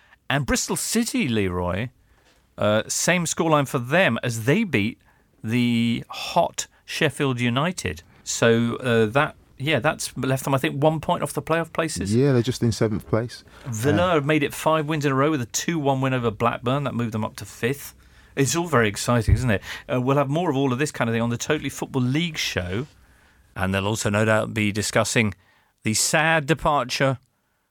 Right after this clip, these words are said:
Speaker 1: of Steve McClaren from Queen's Park Rangers. Speaking of Leeds, though, quick reminder that Totally Football Live in Leeds is now only a fortnight away, and yes, eagle-eyed listeners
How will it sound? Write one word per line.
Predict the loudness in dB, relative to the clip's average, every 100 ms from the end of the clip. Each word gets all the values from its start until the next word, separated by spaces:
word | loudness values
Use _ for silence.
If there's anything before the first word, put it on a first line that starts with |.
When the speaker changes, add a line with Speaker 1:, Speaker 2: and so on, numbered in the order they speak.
| _ _
Speaker 1:
of | 0 0 0
Steve | -4 0 0 2
McClaren | 0 0 0 2 2 2 -2 -8 _
from | -2 -2
Queen's | 0 -2 -2
Park | 0 0 2
Rangers. | 0 0 -2 -6 -10 _ _ -12
Speaking | -8 -2 0
of | 2
Leeds, | 2 0 0
though, | 0 0 -2 -20
quick | -6 -6 0
reminder | 2 4 4 2 2 -2 -6 -20 -10
that | -6
Totally | 0 0 0
Football | -6 -2 -2 0 -2 2
Live | 2 2 0 -2 -6 _ -4
in | -2 0 0
Leeds | -2 -2 -6 -8
is | -8
now | -2 -2
only | 0 -2 -2
a | -4
fortnight | -4 -4 -2 -2 -2
away, | -2 0 0 -4 -10 _ _ -4
and | -2 -2 -4
yes, | -6 0 2 0 -4 -10 -12 _ _ -4
eagle-eyed | -2 0 0 0 -2
listeners | -4 -6 -8 -8